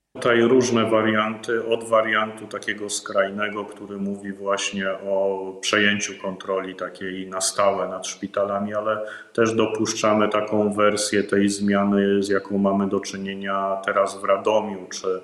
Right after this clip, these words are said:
w Szpitalu Południowym w Warszawie, czyli po prostu wprowadzanie pełnomocnika ministra zdrowia, który w przypadku właśnie takich jakichś sporów, braku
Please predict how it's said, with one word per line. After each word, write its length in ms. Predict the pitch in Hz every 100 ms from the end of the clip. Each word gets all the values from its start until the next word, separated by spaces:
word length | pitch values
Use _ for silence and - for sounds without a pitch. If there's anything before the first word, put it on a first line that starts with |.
| - - - _ _ 98 92
w 40 | -
Szpitalu 520 | - 101 101 95 98
Południowym 760 | - 101 98 98 98 101 101
w 60 | 92
Warszawie, 500 | 98 95 - 101 104
czyli 240 | - 101
po 140 | 98 98
prostu 340 | 98 101 -
wprowadzanie 680 | 98 107 101 98 98 104 101
pełnomocnika 1120 | - 104 101 101 98 - 104 98 - 95 92
ministra 480 | 98 101 98 - 95
zdrowia, 440 | 92 101 98 98 95
który 440 | - 95 95 95 - - - -
w 220 | 92 92 -
przypadku 640 | - - 104 98 - -
właśnie 360 | 101 95 104 95
takich 380 | 95 - 92
jakichś 400 | 98 - 95 -
sporów, 760 | - - 107 104 101 101 98 - 95 92
braku 680 | 95 98 95 - 98 95